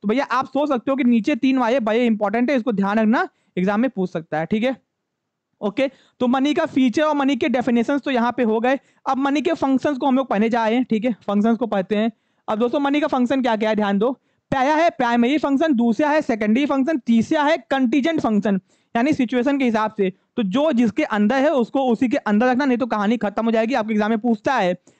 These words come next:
पहला है प्राइमरी फंक्शन, तो मनी का प्राइमरी फंक्शन क्या है? Medium of exchange। मनी को किसी इस्तेमाल करते हैं? किसी भी सामान को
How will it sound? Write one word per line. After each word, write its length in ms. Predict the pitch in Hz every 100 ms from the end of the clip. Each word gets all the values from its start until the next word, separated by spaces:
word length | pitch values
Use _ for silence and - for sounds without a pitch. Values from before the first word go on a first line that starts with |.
| _
पहला 200 | 226 240
है 360 | 269 330 370 _ _
प्राइमरी 380 | 262 262 262 320
फंक्शन, 400 | 294 233 247 202
तो 120 | 233
मनी 200 | 233 269
का 80 | 311
प्राइमरी 260 | 285 262 302
फंक्शन 280 | 294 294
क्या 140 | 269 294
है? 260 | 339 302 -
Medium 480 | 202 269 294 349 320
of 140 | 320
exchange। 520 | 320 240 - 220 208 180 _ _ 214
मनी 200 | 233 277
को 100 | 311
किसी 220 | 294 294
इस्तेमाल 300 | 311 302 302
करते 280 | 285 240 277
हैं? 120 | 226
किसी 260 | 226 240 262
भी 100 | 294
सामान 400 | 233 220 240 247
को 300 | 311 370